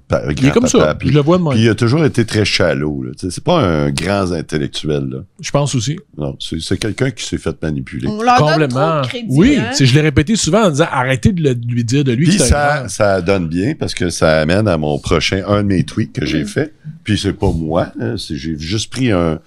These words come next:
Speaker 1: segment du film La Matrice. Alors,
Speaker 3: Mais
Speaker 1: Annick,
Speaker 3: que
Speaker 1: go.
Speaker 3: Morpheus, il
Speaker 1: Ouais.
Speaker 3: dit, « La
Speaker 1: Ouais.
Speaker 3: matrice est un système, Néo. Ce système est notre ennemi. Mais quand vous êtes à l'intérieur, vous regardez autour de vous, que voyez-vous ? Hommes d'affaires, enseignants, avocats, menuisiers,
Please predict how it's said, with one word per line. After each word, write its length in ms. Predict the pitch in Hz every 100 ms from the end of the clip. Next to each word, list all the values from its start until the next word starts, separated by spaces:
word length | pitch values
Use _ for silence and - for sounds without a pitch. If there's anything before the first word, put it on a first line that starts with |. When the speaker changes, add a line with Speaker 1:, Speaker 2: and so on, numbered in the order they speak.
| _ _ -
Speaker 1:
segment 680 | - 117 90 80 92 127
du 160 | 80 80
film 300 | - 104 101
La 120 | 80
Matrice. 680 | 65 - - 73 - - -
Alors, 300 | 55 58 65
Speaker 3:
Mais 180 | 226 220
Speaker 1:
Annick, 200 | - 170
Speaker 3:
que 140 | 226 208
Speaker 1:
go. 60 |
Speaker 3:
Morpheus, 680 | 240 113 240 240 269 277 - -
il 80 | 214
Speaker 1:
Ouais. 120 | 196
Speaker 3:
dit, « 200 | 214 - _ -
La 100 | -
Speaker 1:
Ouais. 60 | 185
Speaker 3:
matrice 400 | 247 - 330 330
est 120 | 262
un 100 | 240
système, 720 | 247 262 247 - 269 262 240 214
Néo. 320 | 196 190 185
Ce 180 | - 214
système 520 | - 285 - 311 277 -
est 80 | 196
notre 360 | 202 202 -
ennemi. 380 | 214 202 185 190 - _
Mais 200 | 196 220
quand 440 | 214 277 277 294 269
vous 220 | 214 214
êtes 140 | 247 233
à 80 |
l'intérieur, 760 | 208 202 196 196 214 247 262 208
vous 140 | 214
regardez 440 | 220 226 226 269 294
autour 280 | 240 233 214
de 140 | 202
vous, 300 | 208 254 285 - _
que 220 | - 320
voyez-vous ? 720 | 254 220 226 220 190 185 202 - - - _ -
Hommes 240 | 247 262 233
d'affaires, 540 | 208 - 202 208 208
enseignants, 600 | 208 214 214 196 185 190 196
avocats, 560 | 196 190 185 190 202 -
menuisiers, 760 | 196 196 196 190 180 190 190